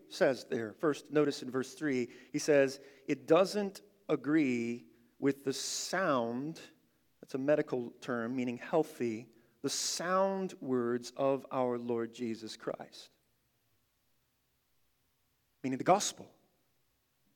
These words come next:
Not just the words of Christ, but the words about Christ. This is the gospel. It doesn't agree with the gospel, the sinless life of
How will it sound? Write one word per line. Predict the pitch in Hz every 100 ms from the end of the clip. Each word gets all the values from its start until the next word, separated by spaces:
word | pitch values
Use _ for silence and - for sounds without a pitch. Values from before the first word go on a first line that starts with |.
| _ _ _ _ _ -
Not | 165
just | 180 -
the |
words | 139 170 160
of | 147 -
Christ, | 139 127 151 -
but | 143
the | 143
words | 139 156 151 - - _ _ _ _ _ _ _ -
about | 147 190 233
Christ. | - 127 - - - _ _ _ _ _ _ _ _ _ _ _ _ _ _ _ _ _
This | -
is | 160
the | 175
gospel. | 214 247 - 127
It |
doesn't | 160 190
agree | 190
with | 196
the | 202
gospel, | 233 254 - 139
the |
sinless | 139 185 196 202 - - _
life | 151 156 202 -
of | 202